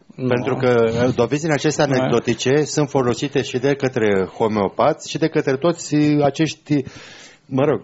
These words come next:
Speaker 2: vindecători, să le
Speaker 1: Iar
Speaker 2: numim noi.
Speaker 1: zece douăzeci și trei este contradovada. <laughs> Vorba aia, că doar i-am, i-am provocat pe, pe cei de la S R H, uh,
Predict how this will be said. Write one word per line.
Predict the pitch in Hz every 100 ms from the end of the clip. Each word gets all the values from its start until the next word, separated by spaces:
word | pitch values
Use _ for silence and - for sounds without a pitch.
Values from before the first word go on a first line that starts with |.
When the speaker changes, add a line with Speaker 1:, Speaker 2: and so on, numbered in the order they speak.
| 90
Speaker 2:
vindecători, | 127 139 139 131 123 123 -
să | 101
le |
Speaker 1:
Iar | 92
Speaker 2:
numim | 107 117 107
noi. |
Speaker 1:
zece | 135 139
douăzeci | 135 127
și | -
trei | 165
este | 165 175
contradovada. | - 208 - 117 110 107 104 110 - - _ - - -
<laughs> | 147 175 151 - 185 - 196 - 196 165 - 170 - - 302 320 285 165 151
Vorba | 175 180 208
aia, | 214 143
că | -
doar | 131 139 143
i-am, | 143 139 -
i-am | 131 143
provocat | 147 147 143 196 262 -
pe, | 139 117 113 113
pe |
cei | 117 120
de | 117
la | 113 113 117 120 117 123
S | -
R | 127 117
H, | - 123 135 -
uh, | 139 135 131 131 131 - 131 127 123 123 120 120